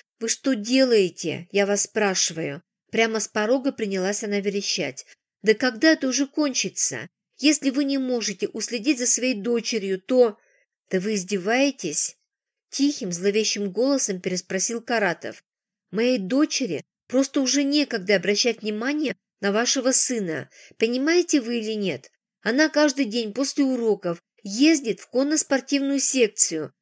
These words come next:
Что?" "Так она-то пусть едет", уже всхлипывала женщина. "Зачем она Вадика туда потащила?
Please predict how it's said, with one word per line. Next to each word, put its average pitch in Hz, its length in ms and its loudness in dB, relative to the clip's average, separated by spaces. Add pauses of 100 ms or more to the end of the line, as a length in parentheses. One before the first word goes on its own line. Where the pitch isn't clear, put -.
Что?" 269 540 2 (560)
"Так 233 200 -2
она-то 320 400 4
пусть - 360 2
едет", 240 560 2
уже 247 240 0
всхлипывала 226 640 0
женщина. 208 640 -2 (260)
"Зачем 349 400 2
она 359 180 2
Вадика 330 440 4
туда 226 260 2
потащила? 208 880 -2